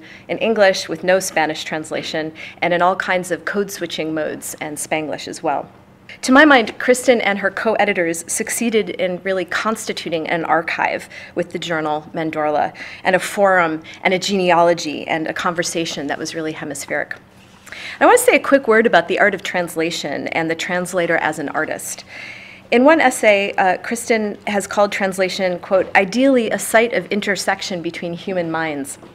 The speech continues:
She has a tremendous ability to create idiosyncratic voices across the poetry that she translates, and a gift for rendering lean,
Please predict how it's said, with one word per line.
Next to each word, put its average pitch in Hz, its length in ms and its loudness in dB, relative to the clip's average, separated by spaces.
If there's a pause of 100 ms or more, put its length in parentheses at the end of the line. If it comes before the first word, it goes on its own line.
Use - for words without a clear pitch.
(920)
She - 120 2
has 240 120 8
a - 20 8
tremendous 247 640 4
ability 185 560 -2 (240)
to 220 80 0
create 202 320 2
idiosyncratic 190 720 0
voices 170 480 0
across - 380 0
the 180 80 -4
poetry 170 380 -2
that - 160 -6
she 165 120 -6
translates, 156 840 -6 (260)
and 196 100 2
a 196 60 0
gift 240 340 4
for 196 220 -2
rendering 180 600 0
lean, 214 480 2